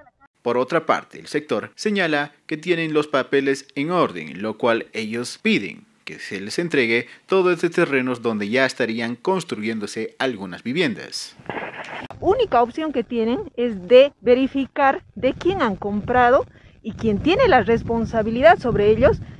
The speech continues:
Speaker 2: es quien les ha vendido, pero nosotros como agrupación jamás hemos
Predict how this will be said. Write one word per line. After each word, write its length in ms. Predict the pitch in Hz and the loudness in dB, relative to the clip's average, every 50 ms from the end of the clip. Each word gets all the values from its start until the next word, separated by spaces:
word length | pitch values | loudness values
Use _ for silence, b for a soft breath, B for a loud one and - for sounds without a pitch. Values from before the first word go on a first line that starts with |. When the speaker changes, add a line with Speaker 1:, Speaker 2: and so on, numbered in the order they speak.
| B B | B B
Speaker 2:
es 180 | 214 208 208 - | -6 -6 -6 -6
quien 300 | - - 262 285 294 285 - | -8 -6 -6 -4 -6 -6 -6
les 300 | 202 180 180 185 - 190 | -6 -4 -4 -4 -6 -8
ha 80 | 175 | -6
vendido, 480 | 180 190 202 220 233 285 262 202 185 175 | -6 -4 -4 -4 -4 -4 -2 -2 -4 -4
pero 240 | - 202 190 202 202 | -4 -6 -4 -4 -2
nosotros 640 | 202 208 208 - - 349 359 - - 226 202 - | -2 -4 -2 4 6 6 6 6 4 -6 -10 -10
como 240 | - - 180 175 175 - | -12 -16 -18 -14 -10 -8
agrupación 840 | 202 220 254 302 294 - - 269 311 - - 247 233 220 220 240 b b b b b b b b b b - - | -6 -6 -6 -6 -6 -2 -2 -2 -2 -2 -2 -2 -2 -2 -2 -4 b b b b b b b b b b -8 -4
jamás 640 | - 269 285 302 330 359 381 466 508 - - - - - - - - | 0 2 4 4 6 6 6 6 4 2 -2 -18 -20 -20 -20 -8 0
hemos 580 | - 247 269 262 269 269 294 320 - - _ | 2 2 2 4 2 0 0 -2 -4 -8 _